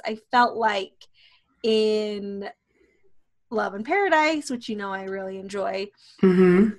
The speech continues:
Speaker 1: it was basically Luke Perry playing himself being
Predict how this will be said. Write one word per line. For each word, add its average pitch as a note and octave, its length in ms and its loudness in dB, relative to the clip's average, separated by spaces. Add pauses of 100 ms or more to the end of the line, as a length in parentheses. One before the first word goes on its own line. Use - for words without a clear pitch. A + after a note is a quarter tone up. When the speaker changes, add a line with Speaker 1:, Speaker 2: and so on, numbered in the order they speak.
(100)
Speaker 1:
it C#4+ 120 6
was E4 160 6
basically B3+ 880 2
Luke A#3 300 2 (120)
Perry A#3 420 4
playing A3 720 2 (480)
himself A#3 800 4 (100)
being A3+ 520 2